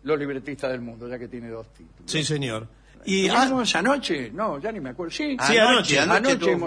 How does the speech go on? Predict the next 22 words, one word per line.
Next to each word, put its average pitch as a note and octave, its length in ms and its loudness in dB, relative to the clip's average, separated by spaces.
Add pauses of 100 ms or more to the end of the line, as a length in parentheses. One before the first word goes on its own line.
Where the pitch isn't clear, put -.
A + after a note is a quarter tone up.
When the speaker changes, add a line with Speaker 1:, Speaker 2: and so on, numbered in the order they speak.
Speaker 3:
función. C#3 120 -4
Speaker 1:
estado, G3 180 2
Speaker 2:
Claro, F#3+ 260 6
Speaker 1:
la C#3+ 60 4
Speaker 2:
anoche. D#3+ 140 0
Speaker 1:
función D3+ 300 -4
ha C#3 80 -4
sido C3+ 260 -6
muy, B2 320 -8
muy, A2 200 -16 (680)
muy D3 140 -10
emocionante, D#3 680 -8
muy B2+ 140 -10
linda, D3 480 -10 (760)
así - 240 -20
que - 80 -14
estamos A#2 320 -14
muy A2 100 -16
contentos. - 260 -20 (180)
Speaker 2:
Bueno, C3 320 -6
qué E3 120 -6
suerte. B2+ 460 -8